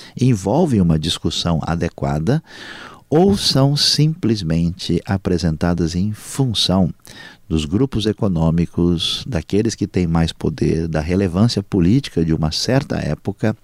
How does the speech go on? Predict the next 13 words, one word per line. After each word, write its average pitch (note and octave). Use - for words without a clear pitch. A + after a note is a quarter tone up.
e C#3+
daqueles F2+
que, -
de D#2+
certa C3
forma, E2
correm F2
o E2
risco E2
de F2+
praticar A2+
a E2
manipulação. D#2+